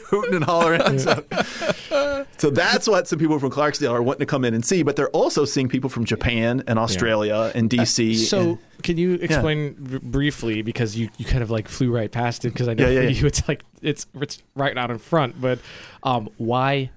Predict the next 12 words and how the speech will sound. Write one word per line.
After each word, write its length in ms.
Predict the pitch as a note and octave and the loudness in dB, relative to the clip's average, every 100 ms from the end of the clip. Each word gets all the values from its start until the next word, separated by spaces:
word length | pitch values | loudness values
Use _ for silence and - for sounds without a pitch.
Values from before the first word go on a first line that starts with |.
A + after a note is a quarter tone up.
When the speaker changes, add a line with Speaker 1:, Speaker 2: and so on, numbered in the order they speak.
| - | -8
Speaker 2:
Clarksdale? 640 | - E3 - - D#2+ C#2+ | -4 -4 -4 -4 -4 -6
Can 140 | - A#2 | -4 -2
you 60 | |
explain 680 | A#2+ - A#2+ A#2 A#2 A#2 A2+ - | -2 -2 -2 -2 -2 -4 -8 -8
the 120 | A#2 | -6
crossroads? 560 | - G#2+ G#2+ A#2 A2 | -2 -4 -2 0 2
Speaker 1:
Yeah, 80 | D3+ | 4
yeah, 240 | F#3+ G3 F#3+ | 4 4 4
yeah, 140 | F#3 | 2
yeah, 180 | F3 A2+ F#2+ - - | 0 -2 -6 -16 -6
yeah. 380 | - D#3+ D#3 D#3 | 0 2 2 2
Um, 160 | D3+ D3 | 2 -2